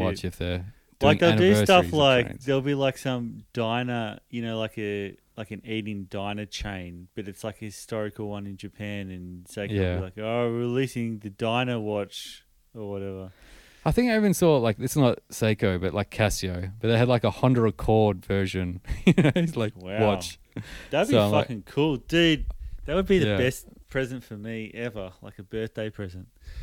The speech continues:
Speaker 1: Fuck, man, you're putting pressure
Speaker 2: I
Speaker 1: on me
Speaker 2: don't know
Speaker 1: now.
Speaker 2: who <laughs> No, not from,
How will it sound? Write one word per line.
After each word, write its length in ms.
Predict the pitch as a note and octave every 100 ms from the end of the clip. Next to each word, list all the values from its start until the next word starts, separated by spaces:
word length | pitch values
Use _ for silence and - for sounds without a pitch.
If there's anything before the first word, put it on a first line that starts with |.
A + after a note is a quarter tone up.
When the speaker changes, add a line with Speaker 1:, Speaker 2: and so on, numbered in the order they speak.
| - - - -
Speaker 1:
Fuck, 240 | F#2+ F#2
man, 460 | F#2+ F#2 F#2 F#2+ -
you're 120 | G#2
putting 280 | - G#2+ G2+
pressure 300 | - G#2 A2+
Speaker 2:
I 60 | B2+
Speaker 1:
on 80 |
me 60 | B2
Speaker 2:
don't 80 | G2 G2+ A#2+
know 160 | D#3+
Speaker 1:
now. 0 |
Speaker 2:
who 480 | D3 - G#2 - -
<laughs> 0 |
No, 140 | E3 D3+
not 200 | E3 E3+
from, 280 | B2+ F#2+